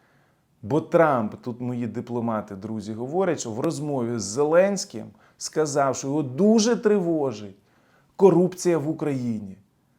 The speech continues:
Він сказав: "Це ненормально, Володимире, коли в тебе під носом крадуть. Корупція розцвітає, буяє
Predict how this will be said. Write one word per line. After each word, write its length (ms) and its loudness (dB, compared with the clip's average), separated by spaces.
Він 100 0
сказав: 240 8
"Це 200 4
ненормально, 1000 6
Володимире, 800 -2
коли 220 8
в 80 2
тебе 380 10
під 320 0
носом 500 2
крадуть. 580 4
Корупція 600 4
розцвітає, 1000 6
буяє 880 6